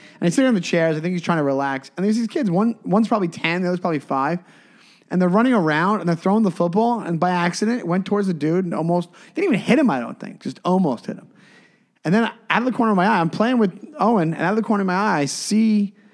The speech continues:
this guy. You hear him cursing at the kids. And then I see him try to kick and, like, tries to swing at one of these kids. Guy's probably, as I got a closer look, he's probably, like, sixty tops, right? So I don't know why I did this,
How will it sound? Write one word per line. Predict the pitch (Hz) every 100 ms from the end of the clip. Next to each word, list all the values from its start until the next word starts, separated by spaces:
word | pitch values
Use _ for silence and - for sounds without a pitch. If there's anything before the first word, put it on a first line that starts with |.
| _ -
this | 165
guy. | - 208 285 214 214 226 _ _ _ -
You | 175
hear | 156 277
him | 269
cursing | 226 240 233
at | 233
the | 175
kids. | - 294 262 226 -
And | 170
then | 220
I |
see | 202 - 311
him | 262 202 - -
try | -
to | 214
kick | - 262 277 -
and, | 185
like, | 196 175
tries | 220
to | 214
swing | 180 - 202 349 311
at | 170
one | 180
of |
these | 160
kids. | - 294 - - -
Guy's | - 302
probably, | - 247 214 196 165 156 147 - -
as | - 247
I |
got | 254 214
a |
closer | - 214 190
look, | 190 160
he's | 147
probably, | 190 175
like, | 151 135 - -
sixty | - 190 - - -
tops, | - 131 - - - -
right? | 127 180 208 _ _ _ _ _ _ _ _ _
So | - - 208 185 185 175 175 165 156 - _
I | - 311
don't | 339
know | 185
why | 147 131 127 156 262 370 165 135
I | 135
did | 214 285
this, | 135 202 - -